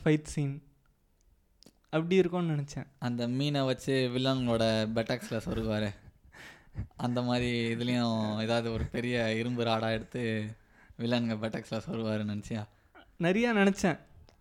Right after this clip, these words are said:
Speaker 1: But ஆனா, இது வந்துட்டு சிம்பிளா முடிச்சிட்டாங்க.
Speaker 2: வில்லன்களுக்கு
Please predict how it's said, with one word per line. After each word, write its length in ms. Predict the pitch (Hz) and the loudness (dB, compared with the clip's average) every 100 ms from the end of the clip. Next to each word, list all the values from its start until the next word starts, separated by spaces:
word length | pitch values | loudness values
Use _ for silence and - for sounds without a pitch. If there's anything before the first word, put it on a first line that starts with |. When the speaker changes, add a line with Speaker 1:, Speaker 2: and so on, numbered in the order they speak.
| - | 4
Speaker 1:
But 180 | 175 180 | 6 6
ஆனா, 420 | 180 208 202 175 | 6 6 6 4
இது 280 | 165 180 196 | 4 6 6
வந்துட்டு 160 | 196 208 | 4 6
சிம்பிளா 500 | 226 226 214 208 190 | 6 8 10 10 8
முடிச்சிட்டாங்க. 460 | - - 170 139 127 | 2 2 4 4 2
Speaker 2:
வில்லன்களுக்கு 640 | 127 147 147 127 120 120 | 0 0 0 0 0 -2